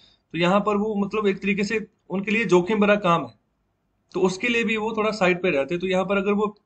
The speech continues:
पैसे देते भी हैं ना, यहाँ पर construction work के लिए कि यहाँ पर घर बनाना है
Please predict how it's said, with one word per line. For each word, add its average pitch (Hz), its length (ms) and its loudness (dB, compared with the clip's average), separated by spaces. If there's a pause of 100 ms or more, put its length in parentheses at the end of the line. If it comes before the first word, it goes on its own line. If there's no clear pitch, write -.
पैसे 160 300 0
देते 165 340 -2
भी 208 120 0
हैं 190 120 0
ना, 196 200 -4 (520)
यहाँ 156 140 0
पर 180 100 0
construction 180 460 0
work 180 240 0
के 180 80 -2
लिए 175 120 0
कि 175 80 -2
यहाँ 165 140 0
पर 165 140 -4
घर 170 180 2
बनाना 165 340 0
है 160 140 -10